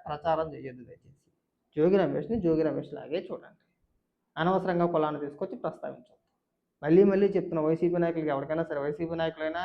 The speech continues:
వైసీపీ కార్యకర్తలకైనా, ఇంకొకరికైనా, ఇంకొకరికైనా, జోగి రమేష్ని జోగి రమేష్ లాగే చూడండి.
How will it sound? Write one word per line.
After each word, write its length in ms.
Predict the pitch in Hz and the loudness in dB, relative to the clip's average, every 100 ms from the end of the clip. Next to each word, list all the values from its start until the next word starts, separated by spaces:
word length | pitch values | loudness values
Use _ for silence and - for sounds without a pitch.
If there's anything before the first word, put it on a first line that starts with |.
| 170 | -6
వైసీపీ 340 | 143 165 156 | -8 -12 -16
కార్యకర్తలకైనా, 760 | 151 139 147 156 - 156 156 160 | -8 -8 -6 -10 -10 -10 -8 -6
ఇంకొకరికైనా, 580 | 156 139 151 151 156 160 | -8 -8 -6 -4 -4 -4
ఇంకొకరికైనా, 580 | 139 147 139 131 139 196 - _ _ _ _ _ _ _ _ _ - | -6 -8 -8 -10 -12 -12 -12 _ _ _ _ _ _ _ _ _ -2
జోగి 300 | 151 180 185 | 4 6 6
రమేష్ని 400 | 180 170 170 226 | 6 4 4 2
జోగి 280 | 180 175 170 | 4 4 4
రమేష్ 300 | 170 170 170 | 4 2 2
లాగే 220 | 160 165 | 0 0
చూడండి. 560 | 180 165 147 135 135 | 0 0 -2 -4 -2